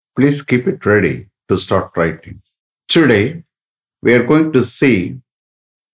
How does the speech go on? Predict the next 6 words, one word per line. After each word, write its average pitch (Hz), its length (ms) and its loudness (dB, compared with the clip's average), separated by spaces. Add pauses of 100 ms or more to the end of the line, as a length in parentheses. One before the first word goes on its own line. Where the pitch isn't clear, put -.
(140)
continuation 127 760 2
of 123 220 0 (180)
past 113 400 0
continuous 101 640 0
tense 98 480 -4
one. 80 460 -2